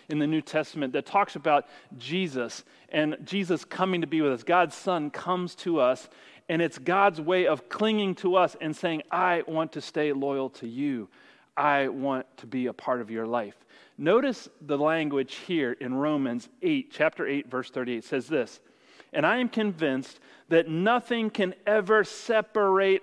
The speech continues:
us from God's love. Neither death nor life, neither angels nor demons,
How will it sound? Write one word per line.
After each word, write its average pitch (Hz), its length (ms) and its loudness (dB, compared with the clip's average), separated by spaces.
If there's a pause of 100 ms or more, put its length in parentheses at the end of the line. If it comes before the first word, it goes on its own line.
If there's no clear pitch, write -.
us 175 240 2
from 165 460 0
God's 151 480 2
love. 139 600 0 (320)
Neither 165 280 2
death 190 340 4
nor 180 240 2
life, 175 380 4
neither 160 320 -4
angels 190 440 -2
nor 156 180 0
demons, 175 500 -2